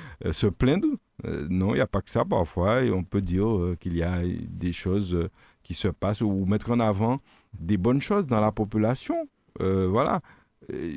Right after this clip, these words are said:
je, je, je m'insurge contre ces médias, euh, nationaux, partout. Les grands médias s'amusent à mettre en avant que des choses, euh, euh, euh, euh, négatives. Vous avez, vous ouvrez votre radio le matin, vous avez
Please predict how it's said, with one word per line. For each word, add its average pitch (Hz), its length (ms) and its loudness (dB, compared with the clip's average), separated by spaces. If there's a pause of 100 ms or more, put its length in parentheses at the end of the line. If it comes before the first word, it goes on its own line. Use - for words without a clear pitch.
je, 101 240 -4
je, 117 260 2
je 101 140 2
m'insurge 147 540 0
contre 127 180 -2
ces 120 120 0
médias, 104 800 0 (580)
euh, 90 600 0
nationaux, 92 800 0
partout. 127 540 -2 (140)
Les 85 160 -2
grands 110 200 0
médias 107 440 0 (560)
s'amusent 98 800 0 (140)
à 98 100 -4
mettre 107 300 -2
en 110 100 0
avant 90 400 -4 (120)
que 120 380 -2
des 95 520 -2
choses, 104 540 -2 (100)
euh, 87 340 -2
euh, 85 200 -6 (100)
euh, 78 180 -6 (120)
euh, 82 120 -2
négatives. 107 540 -2 (640)
Vous 104 140 4
avez, 120 260 4
vous 101 160 2
ouvrez 131 200 4
votre 117 240 2
radio 98 240 2
le 92 120 4
matin, 92 340 0
vous 113 200 2
avez 85 440 0